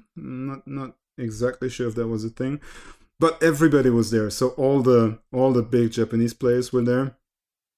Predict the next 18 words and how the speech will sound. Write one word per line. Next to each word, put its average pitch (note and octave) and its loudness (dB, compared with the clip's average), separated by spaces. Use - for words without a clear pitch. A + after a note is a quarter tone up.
Um, A2+ 0
but A2+ -2
also A2+ -4
the, A2 -4
the A2 -4
U A2+ -4
S A#2 -6
players. A2+ 0
Uh, G#2 -6
so A2 -6
I, A2+ -4
I - -12
met, G#2 -6
uh, G#2+ -2
Justin G#2+ -6
Wong G#2 -4
and, G2+ -6
uh, G#2 -4